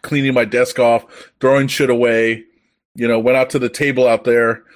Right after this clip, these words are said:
cleaned everything off there, you know, I was like, "Trash, trash, trash, trash, trash." I was like, "Okay."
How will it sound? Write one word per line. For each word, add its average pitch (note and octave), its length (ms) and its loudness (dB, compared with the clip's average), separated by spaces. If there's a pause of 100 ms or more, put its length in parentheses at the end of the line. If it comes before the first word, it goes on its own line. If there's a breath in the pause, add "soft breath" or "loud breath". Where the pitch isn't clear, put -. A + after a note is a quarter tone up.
(420 soft breath)
cleaned C#3 300 -2
everything B2+ 340 0
off A#2+ 280 0
there, A#2 300 0
you A#2 100 0
know, A2 100 -2
I G#2+ 40 2
was A2 140 -2
like, G2 180 -8
"Trash, A#2 360 -2
trash, A2+ 320 -2
trash, A#2 320 -2
trash, A2+ 240 -2
trash." A#2 240 -2
I G2+ 40 0
was G#2+ 100 -6
like, G2+ 100 -4
"Okay." - 360 -4